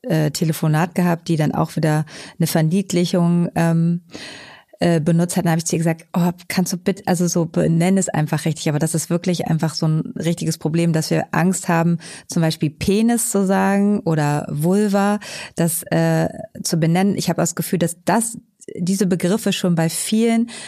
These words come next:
Erwachsenen wirklich mit Scham, äh, behaftet sind, dass sie Angst haben, dass ihre Kinder jetzt sozusagen auf der Straße irgendwie Penis sagen.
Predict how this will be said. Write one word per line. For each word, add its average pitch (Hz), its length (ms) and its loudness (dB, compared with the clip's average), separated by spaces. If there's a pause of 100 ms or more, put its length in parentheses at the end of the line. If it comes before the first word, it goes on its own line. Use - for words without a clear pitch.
Erwachsenen 180 680 0
wirklich 185 280 -2
mit 165 120 0
Scham, 202 540 0
äh, 143 260 0
behaftet 147 560 -2
sind, 170 240 0
dass 165 120 -2
sie 160 160 -2
Angst 180 320 -2
haben, 175 240 2 (260)
dass - 160 -2
ihre 160 220 0
Kinder 185 300 2
jetzt 165 220 0
sozusagen 160 680 0 (720)
auf 170 160 2
der 165 120 0
Straße 160 360 0
irgendwie 160 160 2
Penis 196 440 0
sagen. - 420 -2